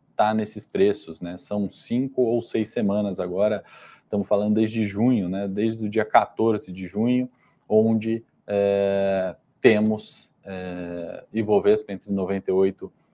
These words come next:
e cem mil pontos, né? Esse movimento aqui, né, de rompimento dos, dos noventa e oito foi justamente aquilo que a gente comentou na projeção, né, do consenso sobre subida de juros nos Estados Unidos, né? A hora que subiu pra um por cento lá, isso foi novidade, vem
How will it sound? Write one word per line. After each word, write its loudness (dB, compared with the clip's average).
e -4
cem -4
mil 0
pontos, -8
né? -4
Esse -4
movimento 2
aqui, -2
né, 0
de -6
rompimento -2
dos, -8
dos -10
noventa -2
e 2
oito 8
foi 4
justamente 0
aquilo -2
que -2
a 2
gente -2
comentou 0
na 6
projeção, 4
né, 0
do -2
consenso -2
sobre 4
subida 2
de 0
juros 2
nos -2
Estados 0
Unidos, -2
né? -6
A 0
hora 4
que -10
subiu 0
pra 4
um 4
por -8
cento -6
lá, 4
isso -6
foi -2
novidade, -2
vem -8